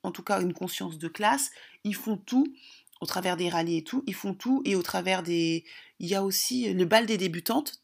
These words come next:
tapez le bal des débutantes, le bal des débutantes à Paris, vous tapez, regardez ce que c'est, et vous allez bien comprendre que il y a que les Noirs, j'ai l'impression, il y a majoritairement que les Noirs qui n'ont,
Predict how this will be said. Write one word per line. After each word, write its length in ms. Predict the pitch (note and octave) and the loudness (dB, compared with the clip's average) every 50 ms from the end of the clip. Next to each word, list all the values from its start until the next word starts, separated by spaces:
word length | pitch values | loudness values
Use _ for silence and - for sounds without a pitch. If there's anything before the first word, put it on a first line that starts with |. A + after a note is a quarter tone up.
| _ _ - | _ _ 2
tapez 300 | - G#3 G3+ - B3 A#3 | 2 4 4 4 4 4
le 120 | G#3 G3 | 4 2
bal 260 | F3 D3 G#3 A3+ A#3 G3+ | 2 4 4 2 2 2
des 120 | G#3+ G3+ | 0 -2
débutantes, 680 | E3+ F3+ E3+ D#3 E3+ E3 - A3 A#3+ D4 D4 - - - _ _ _ _ _ _ _ _ _ _ _ _ _ _ _ - - - - | -2 -2 -4 -4 -6 -6 -4 -2 -2 -2 -2 -6 -10 -14 _ _ _ _ _ _ _ _ _ _ _ _ _ _ _ -2 0 0 2
le 120 | G3+ F#3 | 2 4
bal 200 | F#3 F3+ G3+ G3+ | 6 6 6 6
des 120 | F3+ G3 F3+ | 4 2 2
débutantes 460 | F3+ G3 D#3 E3+ - - G3 F#3+ F#3+ | 0 0 -2 -4 -4 -4 -4 -2 -2
à 80 | F3 | -2
Paris, 360 | E3+ - E3+ E3 F#3 A3+ B3+ B3 | 0 0 0 0 2 2 2 2
vous 100 | G3 F3+ | 0 -2
tapez, 420 | - - F3 E3+ - G#3+ A3 B3 | -2 -2 -2 0 0 0 0 0
regardez 360 | A#3 G3+ F3+ F3+ F3 E3+ F3+ | 0 0 -2 -2 -2 -2 -2
ce 80 | F3 - | -4 -2
que 100 | - E3+ | 0 2
c'est, 260 | - - A#3 C#4 C#4 - - - - - - | 4 4 4 2 0 -2 -8 -12 -12 -8 -6
et 80 | - G3 | -4 0
vous 120 | F3+ F3+ | 2 4
allez 140 | F#3+ F3+ F#3 | 4 4 4
bien 180 | D#3 A#3+ C#4 C#4 | 4 4 2 2
comprendre 460 | C#4 A#3 G3 - - C4 C#4 C4+ C4+ | 2 0 -2 0 2 4 4 4 2
que 240 | - - G#3 G3+ G#3 - - - - - - _ - | 2 0 0 0 0 -2 -10 -20 -20 -20 -20 _ -4
il 80 | - F#3+ | 2 4
y 60 | G3 | 4
a 80 | F#3+ F#3+ | 4 4
que 160 | - - D4 | 4 2 4
les 180 | C#4+ C#4 B3+ | 6 6 4
Noirs, 380 | A#3 A#3+ A#3+ B3+ C4 C4 A#3+ G3 | 4 4 6 6 6 6 4 2
j'ai 100 | F3+ G3+ | -2 -2
l'impression, 380 | F#3+ F3+ F#3 - G3 - B3+ B3+ | -2 -2 -2 -4 -4 -2 -2 -2
il 60 | A3 | 0
y 60 | F#3 | 0
a 60 | E3+ | 0
majoritairement 600 | E3 F#3+ A3 G#3+ - G#3+ G3+ - G3 F#3+ G3 G3 | 0 0 0 0 0 -2 -2 -2 -2 -2 -2 -4
que 140 | - - C4 | -2 -2 0
les 140 | B3+ B3 A3+ | 0 0 0
Noirs 220 | G#3+ A#3 B3 - | 0 -2 -4 -4
qui 100 | - - | -4 -4
n'ont, 180 | F#3 F3+ E3+ | -4 -4 -4